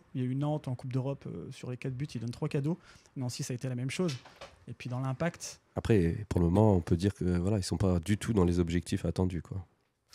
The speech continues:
Speaker 1: Nancy ?
Speaker 2: Mhm.
Speaker 1: Le championnat va être serré.
Speaker 2: Mhm.
Speaker 1: On en parlait la dernière fois quand je suis venu. Le championnat va être serré. T'es qu'à six points du leader. Euh, tout est possible. Euh, le groupe est là, le groupe est présent.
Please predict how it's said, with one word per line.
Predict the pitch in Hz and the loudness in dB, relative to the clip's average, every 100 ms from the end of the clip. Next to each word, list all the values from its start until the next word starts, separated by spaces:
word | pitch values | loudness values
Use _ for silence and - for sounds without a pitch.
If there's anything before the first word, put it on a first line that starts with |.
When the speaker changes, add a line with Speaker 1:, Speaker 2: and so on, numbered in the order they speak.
| - | -6
Speaker 1:
Nancy ? | 175 - 254 - - | -4 -4 -6 -6 -4
Speaker 2:
Mhm. | 80 113 - _ _ _ _ _ _ _ _ _ _ _ _ - | -4 -4 -12 _ _ _ _ _ _ _ _ _ _ _ _ -6
Speaker 1:
Le | |
championnat | 156 185 196 208 | -2 0 4 6
va | 185 | 6
être | - | 4
serré. | 180 160 127 - | 4 4 2 2
Speaker 2:
Mhm. | 95 139 | 4 4
Speaker 1:
On | |
en | 143 | 0
parlait | 135 143 160 | 0 0 2
la | 147 | 0
dernière | 135 135 131 | 0 -2 -4
fois | 156 | -6
quand | 143 | -6
je | 131 | -8
suis | 139 | -4
venu. | 156 190 | -4 -4
Le | |
championnat | 185 139 143 151 | -4 -6 -2 -2
va | 135 | -2
être | - | -4
serré. | 135 147 190 - | -4 -4 -6 -8
T'es | - | -10
qu'à | 123 | -8
six | - 135 | -6 -4
points | 151 | -2
du | 139 | 0
leader. | 143 147 175 190 - - _ _ _ _ | 0 2 2 0 -4 -18 _ _ _ _
Euh, | - - 110 - 95 - - - _ _ - _ | -10 -8 -8 -12 -14 -18 -20 -20 _ _ -20 _
tout | 180 170 | -2 0
est | 156 | 0
possible. | 170 208 175 139 220 | 0 -2 -4 -6 -8
Euh, | - 98 95 87 - 101 - - | -8 -6 -6 -8 -10 -12 -12 -8
le | 143 147 | -4 -2
groupe | 143 180 165 | 0 2 2
est | |
là, | 143 160 | 0 0
le | |
groupe | 139 147 | -2 -4
est | 127 | -4
présent. | - 143 147 190 | -2 0 0 -2